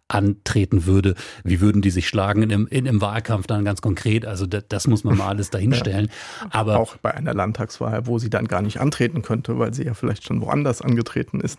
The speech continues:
Speaker 2: Also
Speaker 1: Ja.
Speaker 2: sie könnte ja schlecht in allen sechzehn Bundesländern antreten, zumindest als Person alleine, ne? Also es, es
Speaker 1: <laughs> Das
Speaker 2: wäre
Speaker 1: ist
Speaker 2: dann
Speaker 1: wahr.
Speaker 2: wirklich, ähm,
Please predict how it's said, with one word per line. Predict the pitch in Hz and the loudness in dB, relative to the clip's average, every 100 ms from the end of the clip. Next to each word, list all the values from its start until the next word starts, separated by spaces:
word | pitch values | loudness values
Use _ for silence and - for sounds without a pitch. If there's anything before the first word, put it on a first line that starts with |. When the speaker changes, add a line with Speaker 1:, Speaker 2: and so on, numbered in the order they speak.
| - | -2
Speaker 2:
Also | 123 113 | 4 4
Speaker 1:
Ja. | 110 | 4
Speaker 2:
sie | 113 | 2
könnte | 123 123 | 2 0
ja | 117 | -2
schlecht | 110 123 - 123 | -2 -4 -4 -4
in | 113 | -2
allen | 113 117 | -2 -2
sechzehn | 123 117 - 117 | -4 -6 -6 -4
Bundesländern | 117 131 - 131 113 120 - - - - - _ | -2 -4 -6 -4 -4 -4 -8 -20 -20 -20 -20 _
antreten, | - 107 - - 113 113 113 - - | -2 0 0 -4 -2 -2 -4 -12 -8
zumindest | - 156 151 123 | 4 6 8 4
als | 120 | 2
Person | 117 107 113 113 | 4 6 6 4
alleine, | 110 110 117 104 | 4 4 4 4
ne? | 95 120 | 2 0
Also | 139 113 | 2 2
es, | 117 113 120 | 2 0 0
es | 117 107 | 0 0
Speaker 1:
<laughs> | 117 113 | 0 0
Das | |
Speaker 2:
wäre | 127 | 2
Speaker 1:
ist | 123 | 4
Speaker 2:
dann | 120 | 4
Speaker 1:
wahr. | 117 | 2
Speaker 2:
wirklich, | 113 127 110 - | 0 -2 -4 -4
ähm, | 120 113 | -2 0